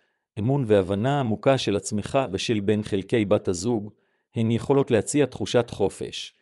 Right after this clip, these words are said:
צמיחה אישית ויכולת לחקור קשרים עם מספר אנשים. יחד עם זאת,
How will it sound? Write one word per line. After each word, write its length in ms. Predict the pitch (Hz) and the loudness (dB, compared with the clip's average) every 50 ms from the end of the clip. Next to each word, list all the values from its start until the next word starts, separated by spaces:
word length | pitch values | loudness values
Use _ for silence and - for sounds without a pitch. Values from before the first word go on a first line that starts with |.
| _ _ _ _ | _ _ _ _
צמיחה 440 | - - 113 104 87 - - 139 131 | -10 -4 -4 -4 -4 0 0 0 0
אישית 440 | 127 107 - - 143 151 151 - 107 | 0 -2 -4 -2 -2 -2 -4 -4 -4
ויכולת 480 | 104 104 95 - - 143 139 135 139 117 | -4 -4 -2 0 0 2 2 2 0 -2
לחקור 520 | 107 - - - - 135 135 135 135 135 | -6 -6 -4 0 2 4 4 4 2 -2
קשרים 480 | - - 113 101 107 127 139 156 156 - | -4 -2 0 0 0 0 -2 -4 -6 -4
עם 280 | 131 123 123 117 110 101 | -4 -2 -2 0 0 -2
מספר 380 | 95 - - - 120 110 107 | -2 -2 0 2 2 2 2
אנשים. 520 | 107 104 98 - - - 90 69 60 58 - _ _ _ _ _ _ _ _ _ _ _ _ _ _ _ _ _ _ _ _ - | 2 0 -2 -4 -4 -8 -8 -10 -12 -14 -18 _ _ _ _ _ _ _ _ _ _ _ _ _ _ _ _ _ _ _ _ -2
יחד 360 | 104 123 147 - 160 104 95 | 0 0 0 2 0 0 0
עם 140 | 95 95 90 | 0 -4 -2
זאת, 420 | 82 107 101 90 80 - - _ | 0 0 2 2 0 -2 -8 _